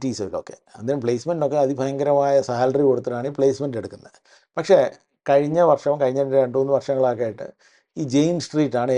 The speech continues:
ഏറ്റവും മാക്സിമം സാലറി കൊടുത്ത ആൾക്കാരെ എടുക്കുന്നത്. ഫോർ ക്രോർ, ഫോർ പോയിന്റ് ത്രീ ക്രോർ, ഫോർ പോയിന്റ് ഫൈവ് ക്രോർ ഒക്കെയാണ് ആനുവൽ സി ടി സി. മനസ്സിലായോ? അതുപോലുള്ള പാക്കേജ് കൊടുത്തിട്ടാണ് ആൾക്കാരെ എടുക്കുന്നത്. അന്നേരം ഈ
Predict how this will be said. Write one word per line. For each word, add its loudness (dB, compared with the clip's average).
ഏറ്റവും 0
മാക്സിമം 0
സാലറി 4
കൊടുത്ത -6
ആൾക്കാരെ -2
എടുക്കുന്നത്. -6
ഫോർ 4
ക്രോർ, -4
ഫോർ 4
പോയിന്റ് -4
ത്രീ -2
ക്രോർ, -6
ഫോർ 0
പോയിന്റ് -8
ഫൈവ് -4
ക്രോർ -2
ഒക്കെയാണ് -4
ആനുവൽ -2
സി 2
ടി 0
സി. -12
മനസ്സിലായോ? 0
അതുപോലുള്ള 4
പാക്കേജ് 0
കൊടുത്തിട്ടാണ് -2
ആൾക്കാരെ 4
എടുക്കുന്നത്. -10
അന്നേരം 0
ഈ 2